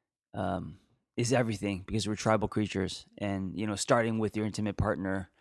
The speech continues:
So if you're in something that is toxic or abusive or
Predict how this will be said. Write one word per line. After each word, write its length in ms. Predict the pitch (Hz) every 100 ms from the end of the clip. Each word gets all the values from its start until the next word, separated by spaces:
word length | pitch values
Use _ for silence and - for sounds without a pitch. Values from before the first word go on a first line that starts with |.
| _ _ _
So 160 | - 110
if 100 | 95
you're 180 | 107 110
in 240 | 113 110
something 480 | - 117 - 104 110
that 140 | 101
is 100 | 95
toxic 600 | - - 110 110 - 107 98
or 80 |
abusive 760 | 92 95 - 107 - 104 104 -
or 260 | 90 90